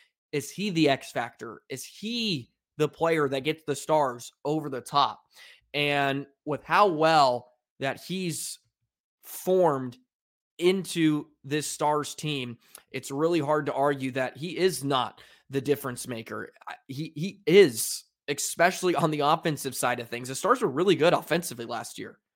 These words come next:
Uh, one of the top ten teams, and he's taken them to, like, top three. He, he's one of the best, and <laughs> it,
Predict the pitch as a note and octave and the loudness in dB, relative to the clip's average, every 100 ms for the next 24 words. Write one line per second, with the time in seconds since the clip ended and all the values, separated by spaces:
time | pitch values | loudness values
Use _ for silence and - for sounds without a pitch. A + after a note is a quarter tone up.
0 | _ _ _ - G#2 D#3+ F#3+ E3+ C3 - | _ _ _ -10 -2 0 2 2 0 -6
1 | _ _ _ - E3+ - _ _ _ _ | _ _ _ 2 2 2 _ _ _ _
2 | _ - F3 - F3 E3+ D#3+ F#3+ B2+ - | _ -20 -14 -2 0 2 2 2 2 -4
3 | - - _ _ - C3+ E3 G#3 G#3 F3+ | -8 -12 _ _ -6 -2 -2 0 2 2
4 | D#3+ C#3+ - D#3 C#3+ B2+ - C3+ B2+ - | 2 0 2 4 4 2 -4 -4 -4 -4
5 | - - F3 - - D3+ F#3+ B2 - _ | -16 0 2 2 -2 0 2 2 -4 _
6 | - - C3+ - D3 D3+ E3 D#3 C3 D3 | -20 -10 -10 -6 -6 -4 -2 0 2 6
7 | E3+ - - - D3 C#3 C#3 C3+ - C3+ | 6 4 -8 -6 -2 0 0 -2 -4 0
8 | E3 | 0